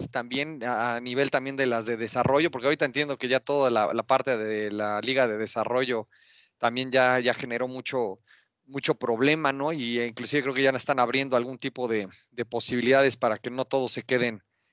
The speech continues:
eh, sin la posibilidad de, de seguir jugando. ¿Tú cómo, tú qué propuesta o qué propondrías, Juan, como para poder,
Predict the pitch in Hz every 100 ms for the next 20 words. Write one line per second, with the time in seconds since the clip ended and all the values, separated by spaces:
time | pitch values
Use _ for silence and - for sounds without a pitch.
0 | _ _ 104 101 127 120 117 117 135 131
1 | 123 113 117 139 131 131 123 139 143 139
2 | _ _ _ - - 214 196 165 185 180
3 | 170 190 180 170 180 151 185 151 - 151
4 | 175 156 - 123 120 156 156 - - -
5 | - 117 - 120 110 123 113 117 120 135
6 | 131